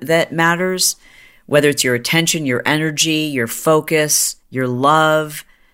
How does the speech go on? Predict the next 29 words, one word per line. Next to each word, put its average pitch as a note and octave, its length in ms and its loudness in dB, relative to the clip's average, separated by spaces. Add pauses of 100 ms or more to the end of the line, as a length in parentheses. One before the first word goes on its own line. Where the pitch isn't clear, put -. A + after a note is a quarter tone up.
(300)
your A#2+ 420 0
hours, D#3+ 480 4
your C3 120 -2
minutes, D#3 500 0
your, B2+ 120 -4 (360)
truly A3 340 0
your D3+ 160 2
time. E3 720 0 (300)
That E3+ 200 4
is A#3+ 80 0
the A3+ 80 0
most F#3 180 -2
valuable C#3+ 340 2
thing D3+ 180 -4
that B2 60 -4
you B2 80 -6
can C3 100 -6
give C#3 180 0
someone C3 240 0
who B2+ 300 -4
is A#2+ 160 -4
loyal, C#3+ 640 0 (260)
someone C3 320 0
who's C3 180 -4
positive, C3+ 580 0
someone C3 300 0
who B2+ 100 -6
supports A#2+ 560 -2
you. D#3+ 240 0